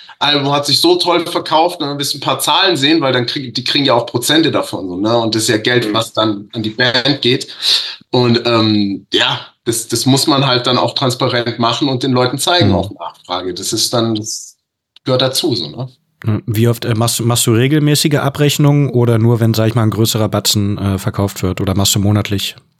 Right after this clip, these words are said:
Speaker 1: Monatlich. Also ich krieg ja, ich krieg ja auch monatlich, äh, Abrechnungen. Das ist dann unterschiedlich, ob's digital und physisch ist. Ähm,
Speaker 3: Mhm.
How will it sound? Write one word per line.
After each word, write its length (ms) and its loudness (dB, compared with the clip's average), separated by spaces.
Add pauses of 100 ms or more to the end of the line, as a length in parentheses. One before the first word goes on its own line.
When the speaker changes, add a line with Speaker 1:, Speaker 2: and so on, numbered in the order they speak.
(120)
Speaker 1:
Monatlich. 600 2
Also 140 2
ich 100 2
krieg 220 0
ja, 200 4
ich 140 0
krieg 160 -2
ja 60 2
auch 100 0
monatlich, 680 2
äh, 40 -2
Abrechnungen. 1040 0
Das 160 -4
ist 160 -8
dann 100 0
unterschiedlich, 460 2
ob's 180 0
digital 400 0
und 100 0
physisch 380 0
ist. 800 -2
Ähm, 200 2
Speaker 3:
Mhm. 320 2